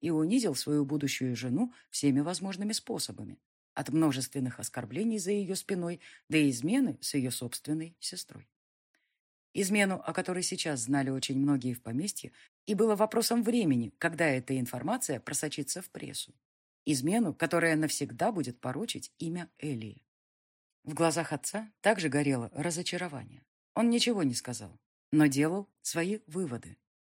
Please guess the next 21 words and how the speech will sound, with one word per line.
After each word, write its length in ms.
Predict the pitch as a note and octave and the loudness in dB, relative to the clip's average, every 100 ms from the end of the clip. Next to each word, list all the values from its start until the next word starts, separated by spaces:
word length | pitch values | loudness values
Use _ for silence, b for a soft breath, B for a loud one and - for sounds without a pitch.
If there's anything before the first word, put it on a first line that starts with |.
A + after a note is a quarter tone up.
| _ _ - | _ _ 0
Разочарование 840 | F#3 F3+ F#3 F#3 F3 F3 E3 D#3 - | 2 4 2 4 6 6 6 2 2
Эдмона 440 | F3 C#3+ D3 C3+ | 0 4 4 4
Тенбрайка 680 | B2+ C3 B2 - G#3+ - - b b | 2 -2 -2 -4 -8 -10 -18 b b
было 180 | E3 F3 | 0 0
связано 480 | - A#3 A#3 D#3 B2+ | 2 2 4 2 2
даже 240 | E3 F#3 | 2 2
не 120 | G3 | 0
с 100 | G3 | 0
его 300 | G3+ A#3+ F#3+ | 0 0 0
изменой, 600 | C#3 C3 A#2+ A3 C#4+ D3+ - B B | 0 -2 0 2 4 2 -2 B B
а 100 | D3 | -4
с 80 | - | -2
тем, 220 | - D3+ | 0 0
что 260 | - B2 - | -2 -8 -2
Оливер 440 | A3 C#4 G#3 C3+ - b | 2 4 4 2 -2 b
открыто 440 | - D3 F#3 C4+ - | -10 -6 -4 -2 -2
проявил 420 | - C#3+ B2+ B2 | 0 0 0 0
неуважение 720 | B2+ C#3+ C3 C#3+ A3 B3+ D3 | 2 2 2 0 2 2 0
к 100 | - | -2
воле 260 | D#3 D#3 B2+ | 0 0 0
короля 460 | C3 A#2+ B2+ B3 | -2 0 0 -2